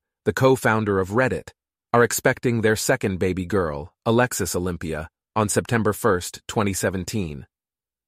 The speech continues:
The couple had announced their pregnancy in April of that year by sharing a Snapchat selfie in which she wore a yellow swimsuit during her twentieth week of pregnancy. After an emergency C-section,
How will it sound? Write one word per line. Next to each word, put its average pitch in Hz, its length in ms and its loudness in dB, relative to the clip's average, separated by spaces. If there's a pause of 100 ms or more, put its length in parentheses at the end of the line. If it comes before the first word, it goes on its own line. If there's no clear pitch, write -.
(140)
The 135 60 6
couple 143 300 4
had 127 140 4
announced 120 380 2
their 127 120 4
pregnancy 107 640 0
in 98 120 0
April 117 360 2
of 85 100 -2
that 87 220 0
year 87 340 -2 (180)
by 113 120 4
sharing 131 400 2
a 110 40 2
Snapchat 127 640 0
selfie 101 520 0 (260)
in 117 120 2
which 127 140 6
she - 160 0
wore 113 300 4
a 104 40 4
yellow 120 300 4
swimsuit 110 640 -2 (100)
during 95 260 0
her 92 120 -2
twentieth 110 460 -2
week 101 240 -2
of 87 160 -6
pregnancy. 90 640 -2 (760)
After 123 300 4
an 117 80 4
emergency 113 580 2
C-section, 90 840 -2